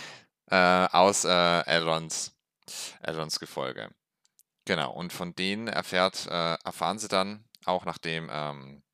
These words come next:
Aragorn und Glorfindel direkt sich austauschen, dass, ähm, entsprechend schon nach Frodo gesucht wird. Auch ü-, in, in den verschiedenen Richtungen und den verschiedenen Wege, die er nach, ähm,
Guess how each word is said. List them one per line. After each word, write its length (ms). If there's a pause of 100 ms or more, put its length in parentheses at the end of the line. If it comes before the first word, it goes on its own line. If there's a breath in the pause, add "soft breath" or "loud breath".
(760)
Aragorn 400
und 140
Glorfindel 540
direkt 520 (520 loud breath)
sich 220
austauschen, 800 (480 loud breath)
dass, 480
ähm, 540 (920 loud breath)
entsprechend 500
schon 180
nach 140
Frodo 460 (120)
gesucht 460
wird. 260 (1160)
Auch 180
ü-, 240
in, 260
in 360
den 160
verschiedenen 520
Richtungen 720
und 140
den 80
verschiedenen 500
Wege, 220
die 140
er 120
nach, 380
ähm, 360